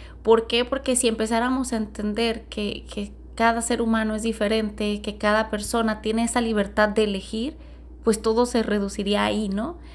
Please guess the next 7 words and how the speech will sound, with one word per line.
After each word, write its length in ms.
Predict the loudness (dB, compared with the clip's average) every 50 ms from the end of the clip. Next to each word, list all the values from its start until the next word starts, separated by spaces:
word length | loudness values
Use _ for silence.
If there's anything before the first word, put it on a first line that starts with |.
| -18 -18 -18 -16 -10
Sin 280 | -2 2 4 4 6 6
embargo, 640 | 6 6 6 8 8 6 6 4 2 4 4 4
existen, 760 | 4 2 -2 -4 -6 -8 -10 -8 -6 -4 -4 -2 -2 -4 -6 -6
este, 520 | -8 -8 -8 -10 -12 -14 -12 -12 -10 -10 -8
pues 200 | -4 -2 0 2
muchos 280 | 2 2 2 0 -2
prejuicios, 800 | -2 -2 -2 -2 0 -2 -2 -2 -2 0 0 0 0 0 -2